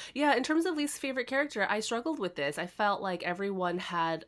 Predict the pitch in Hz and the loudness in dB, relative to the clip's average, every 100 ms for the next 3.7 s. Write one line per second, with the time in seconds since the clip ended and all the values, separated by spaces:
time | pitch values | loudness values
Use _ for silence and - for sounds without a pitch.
0 | - 151 156 160 160 151 - 156 147 - | -8 -2 2 2 0 -10 -2 -2 0 -2
1 | 147 147 170 175 170 165 - 175 - 151 | -4 -2 0 0 2 0 -2 -6 -4 -4
2 | - 165 143 - 156 147 147 - - 147 | 0 0 0 -2 -2 0 0 -2 -4 -2
3 | 147 139 - 165 151 80 | -2 -4 0 0 0 -4